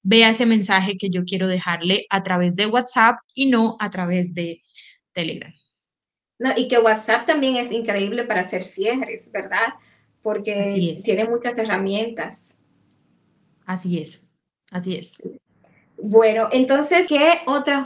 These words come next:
Speaker 2: cosa falta por preguntarte sobre hacer cierres?
Speaker 1: <laughs> No, realmente es que conozcan su producto. Creo que todo parte de ahí. Si no sabes qué vendes, es muy difícil vendérselo a alguien.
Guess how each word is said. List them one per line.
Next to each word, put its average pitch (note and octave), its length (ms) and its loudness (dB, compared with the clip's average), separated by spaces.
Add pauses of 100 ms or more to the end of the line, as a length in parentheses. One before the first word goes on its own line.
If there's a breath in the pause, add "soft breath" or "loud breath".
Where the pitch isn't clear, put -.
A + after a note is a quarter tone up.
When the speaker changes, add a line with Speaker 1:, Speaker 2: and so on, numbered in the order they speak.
Speaker 2:
cosa A#3 460 0
falta A3+ 340 2
por A3+ 180 2
preguntarte G#3 800 -2
sobre G#3+ 320 2
hacer A3 360 0
cierres? - 840 -12 (720)
Speaker 1:
<laughs> B3+ 960 -4
No, B3+ 440 6
realmente A#3+ 800 6
es B3+ 120 0
que C4 120 -2
conozcan A3+ 520 0
su A3 200 0
producto. F#3+ 840 0
Creo G3 200 -4
que G3+ 100 -4
todo F#3 340 -2
parte F#3 340 -2
de F#3 120 4
ahí. E3 400 -2 (520)
Si G3 160 -4
no F#3+ 180 2
sabes G3+ 480 2
qué G3+ 160 -2
vendes, F#3+ 400 2
es G3 140 -2
muy G3 180 0
difícil F#3+ 500 -2
vendérselo F3+ 600 0
a F3 100 2
alguien. E3+ 460 -4